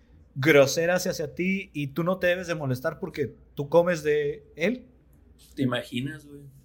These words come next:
Speaker 1: O sea,
Speaker 2: Te imaginas.
Speaker 1: e-, entramos en un mundo de, güey,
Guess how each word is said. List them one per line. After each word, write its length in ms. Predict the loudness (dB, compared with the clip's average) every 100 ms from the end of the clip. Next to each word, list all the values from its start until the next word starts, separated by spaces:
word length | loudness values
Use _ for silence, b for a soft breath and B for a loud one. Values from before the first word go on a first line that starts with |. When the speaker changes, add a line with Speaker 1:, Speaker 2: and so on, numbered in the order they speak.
| 4
Speaker 1:
O 80 |
sea, 400 | 8 10 8 2 0
Speaker 2:
Te 80 |
imaginas. 460 | 0 0 -2 -8 0
Speaker 1:
e-, 100 | 2
entramos 380 | 2 2 2 0
en 100 | -2
un 160 | 0
mundo 360 | 0 0 0 2
de, 500 | 4 6 4 0 -16 -20 _
güey, 360 | 2 2 -2